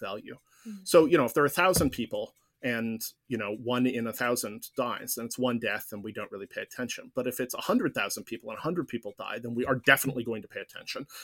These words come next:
Speaker 1: despite the fact that it's, you know, that it's, that's just a s-, an issue of scale.
Speaker 2: Mm.
Speaker 1: The other thing is, of course, that you do get people being pretty cavalier.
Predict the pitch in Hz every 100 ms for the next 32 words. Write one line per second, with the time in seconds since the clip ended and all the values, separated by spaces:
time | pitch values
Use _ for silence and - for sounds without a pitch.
0 | - 127 - 135 127 - 117 - 110 107
1 | 101 - - - _ _ _ - 113 104
2 | 107 107 - 123 110 - 123 - 113 -
3 | 127 117 117 - 110 - - 107 92 82
4 | - - - - 208 170 180 160 160 143
5 | 139 147 - 139 123 147 147 - 127 117
6 | 113 110 - 113 - 110 107 104 120 101
7 | 95